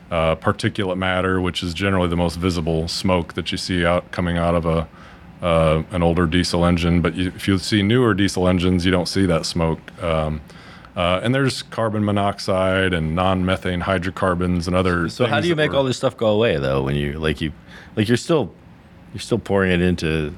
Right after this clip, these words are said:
Speaker 2: something and
Speaker 1: Sure.
Speaker 2: exploding it, right?
Speaker 1: Yep.
Speaker 2: So how do
Speaker 1: Yeah.
Speaker 2: you, how do you make all that
Speaker 1: So a lot of
Speaker 2: stuff
Speaker 1: it's,
Speaker 2: up?
Speaker 1: uh, there, two buckets, I'll say loosely. Uh, one is in the combustion recipe or the actual, you know,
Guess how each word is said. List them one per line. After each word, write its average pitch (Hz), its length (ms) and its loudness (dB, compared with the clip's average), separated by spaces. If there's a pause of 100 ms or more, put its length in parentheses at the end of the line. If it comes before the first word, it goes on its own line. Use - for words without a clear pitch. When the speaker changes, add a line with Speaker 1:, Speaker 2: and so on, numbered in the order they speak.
(120)
Speaker 2:
something 85 300 -2
and 73 140 0
Speaker 1:
Sure. 120 200 0
Speaker 2:
exploding 98 300 0
it, 69 200 -10
right? 80 320 -2
Speaker 1:
Yep. - 100 -20
Speaker 2:
So 80 380 -2
how 95 140 0
do 131 60 -2
Speaker 1:
Yeah. 104 120 0
Speaker 2:
you, - 60 -8
how 98 200 -2
do 101 80 -2
you 98 80 0
make 95 220 -2
all 90 100 -2
that 82 160 -2
Speaker 1:
So 127 80 -2
a - 20 0
lot 135 220 0
of 123 100 -4
Speaker 2:
stuff - 140 -6
Speaker 1:
it's, - 20 -2
Speaker 2:
up? 107 360 2
Speaker 1:
uh, 113 40 -6
there, 117 140 2 (320)
two 170 160 0
buckets, 113 400 0
I'll 107 140 2
say 110 200 0
loosely. 110 720 0
Uh, 87 460 2
one 107 340 0
is 101 420 -2
in 101 220 2
the 95 60 2
combustion 101 640 0
recipe 98 560 0
or 95 140 2
the 90 120 0
actual, 90 520 0
you 87 80 0
know, 82 280 0